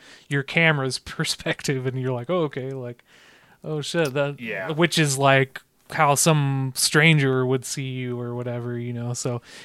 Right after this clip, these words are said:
Speaker 1: it definitely helps. <clears throat> But, yeah, I, I love, like, talking about songwriting and crafting songs. It's really interesting to me, so how everybody does
Speaker 2: For
Speaker 1: it,
Speaker 2: sure.
Speaker 1: you know? So, uh,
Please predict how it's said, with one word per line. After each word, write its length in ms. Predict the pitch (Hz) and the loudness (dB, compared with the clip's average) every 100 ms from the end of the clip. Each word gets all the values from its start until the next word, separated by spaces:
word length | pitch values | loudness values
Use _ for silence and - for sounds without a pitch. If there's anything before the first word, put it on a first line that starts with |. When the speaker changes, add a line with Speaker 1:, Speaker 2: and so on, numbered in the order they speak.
| - | 4
Speaker 1:
it 120 | 165 | 8
definitely 380 | 190 185 160 135 | 8 8 6 2
helps. 520 | 139 131 123 - - _ _ - | 4 2 0 -6 -12 _ _ -2
<clears throat> 60 | 87 135 - _ _ _ _ _ _ - 208 | 0 0 -4 _ _ _ _ _ _ -16 -4
But, 320 | 151 135 135 | 0 0 2
yeah, 240 | 160 147 | 6 8
I, 220 | 147 226 - | 8 6 8
I 140 | 220 | 8
love, 320 | 220 202 180 | 10 10 10
like, 220 | 156 143 | 8 8
talking 280 | - 151 143 | 8 6 8
about 240 | 143 131 127 | 6 4 4
songwriting 800 | 156 139 135 131 135 131 135 127 | 2 4 4 4 4 4 2 0
and 220 | 120 - - - - | -4 -8 -14 -20 -2
crafting 560 | - 160 147 - 139 135 | 6 8 6 4 -6 -4
songs. 460 | 147 131 131 131 | -4 -2 -2 2
It's 180 | 135 131 | 2 6
really 300 | 175 180 139 | 8 8 8
interesting 540 | 143 143 131 - 131 127 | 4 0 -2 -2 -2 0
to 80 | |
me, 240 | 127 127 123 | -2 -2 -4
so 420 | - 127 127 127 _ _ _ - - | -8 -10 -10 -10 _ _ _ -6 4
how 160 | 156 | 8
everybody 400 | 143 147 139 127 | 8 6 2 0
does 300 | 123 131 135 | 0 0 2
Speaker 2:
For 60 | 127 | 0
Speaker 1:
it, 20 | |
Speaker 2:
sure. 180 | 127 101 | -2 -4
Speaker 1:
you 120 | 131 | -4
know? 280 | 127 131 123 - - _ _ _ - - _ _ | -2 -4 -4 -10 -20 _ _ _ -20 -20 _ _
So, 500 | - 139 131 123 127 160 _ | -6 -4 -4 -6 -8 -14 _
uh, 60 | - | -20